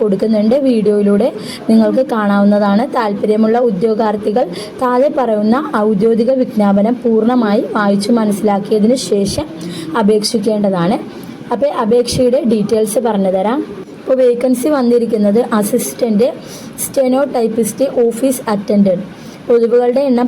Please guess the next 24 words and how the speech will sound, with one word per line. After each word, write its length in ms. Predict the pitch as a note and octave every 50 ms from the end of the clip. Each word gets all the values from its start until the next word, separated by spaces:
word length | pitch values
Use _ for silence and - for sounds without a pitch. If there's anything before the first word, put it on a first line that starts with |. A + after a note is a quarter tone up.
| A#3 A#3+
പന്ത്രണ്ട് 420 | A#3 A3+ A3+ A3+ A#3+ A#3+ B3 A#3+ C#4 C#4+
വേക്കൻസികളാണുള്ളത്. 1040 | C4 G#3+ A3 - A3+ A3 A3 - A#3 A3+ A3+ A3+ A3 G#3 G3+ G3 G3 F#3+ F#3+ F#3+ B3 D4 A#3
ജോലിസ്ഥലം 580 | A#3 A3 G#3+ G#3+ G#3+ G#3 - - A3+ A#3+ C4+ C#4+ - - - B3+ A#3
all 180 | A#3+ B3+ C4+ D4 - - A#3
over 200 | A#3 A3+ A3+ G#3+ G3+ -
കേരള. 300 | A3 G#3+ G#3 G3 G3 G#3+ B3+ D4+ - - - - - - - - - - -
സാലറി 420 | C#4 B3+ B3 B3 B3+ C4 C4 C#4+ C#4+ C#4+
വരുന്നത് 360 | C4 A#3+ A#3 A3+ A3 G#3+ B3 C4 B3+
പതിനെണ്ണായിരത്തി 840 | C4 A#3+ G3+ G3+ A3 A3 A3 A3 A3+ A3+ A3+ A#3 A3+ A3+ A3 - C4 B3+
മുന്നൂറ്റി 380 | B3+ A#3 A3+ A3 G#3 G#3 A#3 A3+ -
തൊണ്ണൂറ് 360 | A3+ A3 G#3+ G#3+ G#3+ G#3+ G3+ G#3
രൂപ 180 | G#3+ G3+ G#3 G#3 G#3+
മുതൽ 180 | G#3 G3+ G#3+ A#3 B3+ A#3+
മുപ്പത്തിന്, 480 | A#3 G3+ - A3 G#3 G3+ - A3 A3 A3 - A3+
മുപ്പതിനായിരത്തി 720 | A3 - - A#3+ G3+ A3 A3+ A3 A3 A3 G#3+ A3 A3 C4 C4 -
തൊള്ളായിരത്തി 460 | A#3 A3 G#3+ G#3 G3+ G3+ G3 A3+ A3 A3 A3+
തൊണ്ണൂറ്റഞ്ച് 520 | G#3+ G#3+ G#3 G#3 G#3+ G#3+ G#3 F#3+ A#3 A3+ A3+
രൂപ 140 | G#3+ G3+ G#3 G3+ G#3
വരെയാണ്. 380 | G#3 G3 G3+ G3 F#3+ F#3+ A3 C#4+ D#4 - - - - - - - - A#3+
അപേക്ഷിക്കേണ്ട 680 | G#3+ G#3+ A#3 A#3 A#3 - - G#3+ - B3 A#3+ A#3+ A#3+ D4 C5+ C5 G#4+ A3+
രീതി 300 | A3 A3 A3+ F#3+ A3+ A#3+ A#3
എന്ന് 100 | A#3+ A#3+ B3
പറഞ്ഞാൽ 280 | A3+ A3 A3+ A#3+ B3+ - - A3+ G#3+
ഓൺലൈനായിട്ടാണ് 880 | A3 G#3+ G#3+ A3 A3 A3+ A#3 A#3 A3+ A3 G#3 G#3 A3+ G#3 G3+ A3 C4+